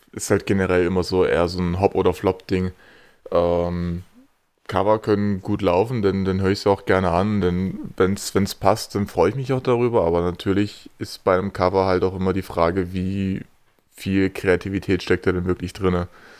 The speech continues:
weil die, die ganze Arbeit hat irgendwer anders gemacht. Ähm, du hast ihn eigentlich nur noch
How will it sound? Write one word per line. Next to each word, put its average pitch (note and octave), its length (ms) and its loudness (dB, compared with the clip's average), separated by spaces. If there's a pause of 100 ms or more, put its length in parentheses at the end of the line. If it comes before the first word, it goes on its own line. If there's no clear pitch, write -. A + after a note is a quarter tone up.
(340)
weil F2+ 320 2
die, F2 340 -2
die F2+ 120 -8
ganze F#2 320 2
Arbeit G2 260 2
hat - 260 -2 (300)
irgendwer F2+ 300 2
anders A#2 260 -2
gemacht. A2+ 400 -2 (720)
Ähm, F#2 340 2
du F#2+ 140 2
hast G2+ 220 -2
ihn F#2+ 80 0
eigentlich F#2 280 -2
nur G2 140 2
noch F#2 340 0